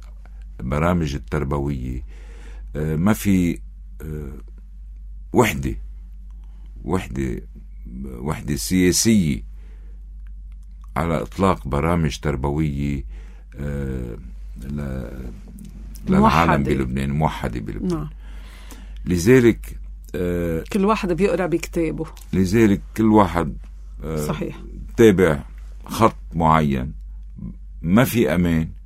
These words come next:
Speaker 1: مضطر يلجأ لطائفته، آه،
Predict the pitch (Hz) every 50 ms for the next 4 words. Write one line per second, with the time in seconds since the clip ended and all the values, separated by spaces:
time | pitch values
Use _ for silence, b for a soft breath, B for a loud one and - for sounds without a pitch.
0 | b b b b b b b b - - - 80 95 95 85 - - 123 120 113
1 | 95 85 80 90 104 110 98 87 80 85 80 57 65 76 78 78 - 92 90 90
2 | 90 82 - - - - 82 78 73 73 - - - - - - - - - -
3 | - - - - - 65 67 71